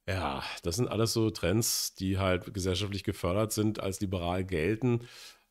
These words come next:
aber eben dann ihre Konsequenzen haben, über die man mal endlich aufklären muss. Das hoffe ich, tue ich hier mal. Ohne irgendwem den Spaß zu verderben. Ich gönn's den Leuten, weil es gibt viele, muss ich jetzt auch mal sagen, die wunderbar mit diesen Dingen leben können, klarkommen, poly, offen,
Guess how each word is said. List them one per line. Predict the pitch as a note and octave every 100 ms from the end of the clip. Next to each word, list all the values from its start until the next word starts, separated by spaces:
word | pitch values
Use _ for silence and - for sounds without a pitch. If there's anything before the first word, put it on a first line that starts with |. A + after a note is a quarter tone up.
| -
aber | F2+ F#2+ G#2+ G#2 G#2 G#2 G2 - - - -
eben | F#2+ G2 G2
dann | F#2+ E2 F2+ G2
ihre | E2 F2+ F#2+
Konsequenzen | - G2 A2 A2+ B2 A#2
haben, | F2 D#2+
über | F2+ F#2+
die |
man | G#2+ G#2
mal | G#2
endlich | F#2+ A2 -
aufklären | - - - -
muss. | - -
Das | -
hoffe | A2+ G#2+
ich, | -
tue | C3+
ich | A2+
hier | - C2+
mal. | C#2 E2 F#2+ _ _ _ _ -
Ohne | - G#2+ A2
irgendwem | - A#2 A2+ A2+
den | G#2+
Spaß | - A2 -
zu | -
verderben. | F2 D2 - C#2
Ich | - -
gönn's | F#2+ C3 - - - - - -
den | F2
Leuten, | E2 D2+ D#2
weil |
es | D#2 -
gibt | C3
viele, | - A2 B2+
muss | A#2+ A2
ich |
jetzt | G#2 F#2+
auch | -
mal | A2 A2+
sagen, | G#2+ G#2+ G#2+
die | G2 G2 G2
wunderbar | G2 G#2+ G#2 F#2+ G2
mit | F#2+
diesen | F#2 G2 F#2+ F2+ - -
Dingen | F#2+ G2 F#2+
leben | F#2 E2+ A2+ A#2
können, | - G#2
klarkommen, | G2 F2+ G#2 - G2+ G2+
poly, | - G2+ G#2 G#2 G2+
offen, | - G2+ G#2+ G#2+